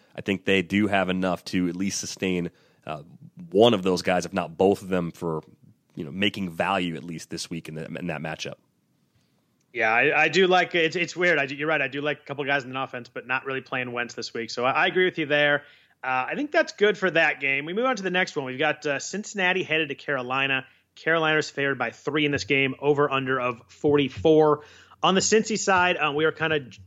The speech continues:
Speaker 2: talking about the overall slate. We talked about Gio Bernard. Joe Mixon is out. Uh, Bernard, sixty-four hundred on FanDuel. Um, in, in the four weeks last year when Mixon was either, you know, really limited, didn't play many snaps, or out,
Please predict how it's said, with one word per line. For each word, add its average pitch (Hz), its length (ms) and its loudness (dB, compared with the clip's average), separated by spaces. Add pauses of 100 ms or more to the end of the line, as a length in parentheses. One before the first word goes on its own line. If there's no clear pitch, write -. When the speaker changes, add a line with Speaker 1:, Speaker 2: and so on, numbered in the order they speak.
Speaker 2:
talking 156 240 -2
about 147 140 0
the - 60 -6
overall 151 300 2
slate. 139 220 -4
We 127 60 -10
talked 131 240 -2
about 127 180 -4
Gio 123 260 -4
Bernard. 135 540 0
Joe 147 160 0
Mixon 143 340 -4
is 123 140 -6
out. 127 300 0 (360)
Uh, 120 140 -8
Bernard, 143 380 0
sixty-four - 520 -2
hundred 156 200 4
on 151 100 0
FanDuel. 139 600 2 (320)
Um, 131 260 -2
in, 165 340 -2
in 190 100 0
the 202 60 4
four 277 300 2
weeks 262 200 0
last 165 460 0
year 123 240 -4
when 127 220 -6
Mixon 147 280 -4
was 135 160 -4
either, 135 320 -2
you 139 140 -8
know, 127 60 -4
really 143 260 -2
limited, 147 380 4
didn't 143 180 0
play 147 120 0
many 135 140 0
snaps, 131 380 -2
or 139 220 2
out, 135 300 2